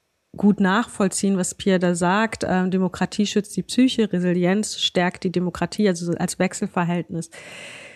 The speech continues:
Ich habe so ein bisschen die Frage, das ist so ein bisschen Henne-Ei-mäßig. Ähm, was ist denn, <laughs> wenn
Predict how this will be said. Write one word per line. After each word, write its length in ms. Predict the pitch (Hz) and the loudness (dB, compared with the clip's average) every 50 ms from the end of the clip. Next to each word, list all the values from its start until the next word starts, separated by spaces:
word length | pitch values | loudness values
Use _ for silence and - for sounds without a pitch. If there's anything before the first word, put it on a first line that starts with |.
| - _ _ - | -20 _ _ 0
Ich 400 | - 262 - - - - _ _ _ _ _ _ _ _ - | 0 0 0 0 -8 -12 _ _ _ _ _ _ _ _ -2
habe 200 | 214 240 262 277 | -2 -2 0 2
so 60 | 311 | 2
ein 60 | 302 | 2
bisschen 280 | 285 285 - 294 277 254 | 4 2 2 2 2 0
die 80 | 240 226 | 0 0
Frage, 520 | - - 233 240 247 254 262 262 254 226 | -2 0 0 0 2 2 2 2 2 2
das 140 | - 247 220 | 2 0 -2
ist 120 | 240 - | 0 0
so 60 | - | 0
ein 60 | 285 254 | 2 2
bisschen 260 | 254 - - 240 214 | 2 0 0 -2 -2
Henne-Ei-mäßig. 1400 | 185 214 233 240 233 226 - - 208 214 247 285 294 254 190 175 165 165 165 165 - - 165 160 170 - - _ - | 0 2 2 2 2 2 0 0 -2 0 2 2 2 2 0 0 0 -2 -2 -4 -4 -4 -2 -2 -4 -6 -10 _ -2
Ähm, 380 | - 190 190 190 196 196 190 - - | 0 2 2 4 2 0 0 -2 -4
was 260 | 226 208 226 226 - | -2 0 0 0 0
ist 320 | - - 277 - - - | 0 0 0 0 0 2
denn, 300 | 302 294 285 285 277 240 - 254 240 214 190 - - - 294 | 2 4 4 4 2 2 2 0 0 0 -2 -4 -6 -6 -6
<laughs> 400 | - - - - - _ _ _ | -6 -4 -8 -8 -8 _ _ _
wenn 540 | 202 202 202 226 226 240 254 254 254 - | -4 -2 0 2 4 4 4 4 4 2